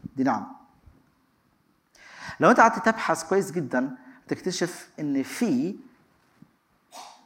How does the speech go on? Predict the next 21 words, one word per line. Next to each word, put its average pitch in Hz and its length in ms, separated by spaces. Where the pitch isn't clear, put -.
عدسة 208 420
تخليك 185 260
تشوف 185 340
الحاجات 160 380
الناس 151 240
مش 139 80
شايفاها. - 360
هذه 151 300
هي 147 60
النعمة. 131 360
في 226 120
ناس 160 480
اشتغلوا 190 440
على 151 120
حياتك 160 400
وأنت 170 140
مش 156 160
دريان، 180 360
أو 143 160
أنت 147 120
دريان. 135 440